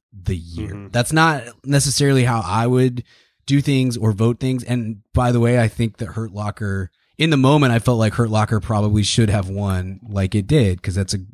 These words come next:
Speaker 1: that was a great movie in two thousand nine. I don't know that I've watched it
Speaker 2: Mm-hmm.
Speaker 1: since, but,
Speaker 2: So, so,
Speaker 1: um,
Speaker 2: yeah.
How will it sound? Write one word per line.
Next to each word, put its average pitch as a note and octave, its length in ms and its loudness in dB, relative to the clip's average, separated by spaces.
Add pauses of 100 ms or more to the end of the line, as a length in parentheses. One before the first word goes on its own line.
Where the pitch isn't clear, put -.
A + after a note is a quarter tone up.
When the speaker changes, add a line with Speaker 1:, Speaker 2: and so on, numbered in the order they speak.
(140)
Speaker 1:
that G#2 120 -2
was G2+ 100 2
a G#2 60 2
great G2 340 2
movie G2+ 440 0 (380)
in G#2+ 80 -4
two G#2 140 0
thousand F#2 300 0
nine. E2+ 200 -2
I F#2 120 0
don't G2+ 160 2
know F#2+ 100 6
that F#2+ 120 4
I've F2 120 0
watched F#2 300 0
it F2 100 -4
Speaker 2:
Mm-hmm. G#2 160 0
Speaker 1:
since, A2 200 0
but, F2+ 240 -2
Speaker 2:
So, F#2+ 200 -10
so, F#2 120 -4
Speaker 1:
um, E2+ 180 -6
Speaker 2:
yeah. F2 220 -8